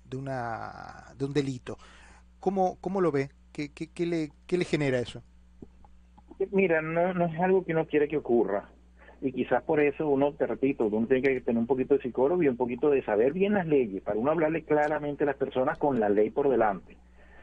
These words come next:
Speaker 2: para que quizás desistan, ¿no? Y desistan, y bueno, y si lo hicieron en otro lado, bueno, pero no lo hicieron conmigo,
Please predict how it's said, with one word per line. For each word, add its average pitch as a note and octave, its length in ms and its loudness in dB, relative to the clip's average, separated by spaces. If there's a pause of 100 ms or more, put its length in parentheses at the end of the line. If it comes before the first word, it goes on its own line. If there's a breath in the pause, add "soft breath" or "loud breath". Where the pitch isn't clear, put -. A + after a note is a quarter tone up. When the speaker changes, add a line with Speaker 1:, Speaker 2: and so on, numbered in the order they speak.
(220 soft breath)
Speaker 2:
para B2 180 0
que B2 160 -2
quizás A#2+ 300 -2
desistan, D3+ 600 -2
¿no? E3 120 0
Y A#2+ 120 0
desistan, A#2+ 440 0
y F3 40 2
bueno, D#3 180 2
y D3 60 -2
si B2+ 100 -2
lo A2+ 80 -2
hicieron A#2+ 280 -2
en D#3 60 0
otro D#3 180 0
lado, E3 280 0
bueno, D3+ 380 0
pero G#2+ 180 0
no A2 140 0
lo A#2+ 40 0
hicieron B2 260 0
conmigo, A2 520 0